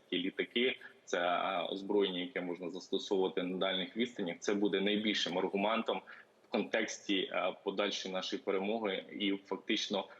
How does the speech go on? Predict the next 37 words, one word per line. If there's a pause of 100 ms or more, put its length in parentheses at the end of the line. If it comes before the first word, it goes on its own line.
(100)
можливості
здійснювати
якісь
перемовні
процеси.
Тому
що
такі
делегації, (220)
в
першу
чергу, (140)
таких
країн,
вони
пер-,
зосереджені
на
тому,
щоб (380)
вибити
якісь
певні
преференції
для
себе.
Ви
ж
бачите,
вони
досить
таки
активно
погоджуються
на
те,
щоб